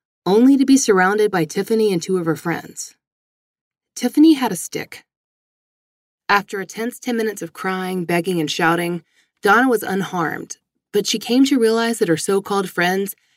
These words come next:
had run right to Tiffany and blamed the whole conversation on Donna. After that, Donna learned there were limitations to trust in the neighborhood and that she had to be careful and quiet.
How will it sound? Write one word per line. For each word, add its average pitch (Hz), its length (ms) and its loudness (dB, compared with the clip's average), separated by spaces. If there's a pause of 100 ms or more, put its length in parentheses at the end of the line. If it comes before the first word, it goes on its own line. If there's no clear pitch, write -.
had 180 180 0
run 165 220 0
right 170 240 0
to 214 80 -12
Tiffany 190 420 -6
and 170 100 -2
blamed 165 220 0
the 165 80 -4
whole 185 300 -2
conversation 165 640 -4
on 156 120 -4
Donna. 151 440 -6 (1200)
After 226 300 -2
that, 247 360 -4
Donna 208 300 -2
learned 214 300 0
there 202 80 -2
were 175 100 0
limitations 190 760 -2
to 175 100 -6
trust 185 360 -6
in 170 100 4
the 160 80 0
neighborhood 160 560 -4 (180)
and 180 140 -4
that 170 100 -6
she 220 140 -2
had 196 160 -4
to 185 60 -6
be 185 100 -6
careful 180 500 -8
and 185 260 -10
quiet. 147 440 -8